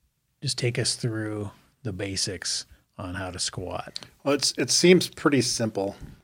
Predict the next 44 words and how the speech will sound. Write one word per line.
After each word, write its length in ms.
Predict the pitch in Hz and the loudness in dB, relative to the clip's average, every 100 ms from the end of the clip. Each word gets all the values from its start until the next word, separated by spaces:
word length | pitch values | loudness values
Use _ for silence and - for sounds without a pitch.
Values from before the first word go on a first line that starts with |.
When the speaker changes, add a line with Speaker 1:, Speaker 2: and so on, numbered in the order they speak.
| - | -8
Speaker 2:
You 120 | 110 | 0
Speaker 1:
Yes, 120 | 107 | 2
Speaker 2:
just 320 | 113 113 - - | 2 0 -2 -8
Speaker 1:
you 80 | - | -8
put 160 | - | -4
a 40 | 117 | -2
barbell 340 | 107 110 127 | 0 2 4
on 80 | 131 | 6
your 80 | 123 | 4
back 300 | 117 135 - | 6 4 4
and 80 | 110 | 0
Speaker 2:
put 20 | |
Speaker 1:
you 40 | |
Speaker 2:
the 60 | 104 | 2
Speaker 1:
go 60 | 107 | 6
down 60 | 120 | 8
Speaker 2:
barbell 120 | 123 127 | 10 8
Speaker 1:
and 80 | 139 | 8
Speaker 2:
on 40 | |
your, 60 | 117 | 6
Speaker 1:
up, 60 | |
Speaker 2:
but 100 | - | 4
you 60 | 120 | 2
Speaker 1:
right? 60 | 117 | 6
Speaker 2:
know 100 | 120 | 6
what? 340 | 117 143 - | 6 4 2
It 80 | 104 | -8
matters 360 | 98 104 113 107 | -2 2 2 0
where 80 | 104 | -4
the 80 | 95 | -6
barbell 380 | 101 95 87 | -6 -6 -8
sits. 540 | 85 - 110 139 - - | -8 -4 0 -2 -4 -8
It 80 | 101 | -4
matters 320 | 101 110 - | -2 -2 -2
how 80 | 110 | -4
you 120 | 98 | -6
hold 360 | - - 107 | -6 -2 2
it. 100 | 139 | 2
It 60 | 113 | 0
matters 300 | 104 104 110 | -4 -4 -4
how 100 | - | -4
you 140 | 110 98 | -4 -4
pull 260 | - 131 | 0 4
down 320 | 120 117 131 | 4 4 0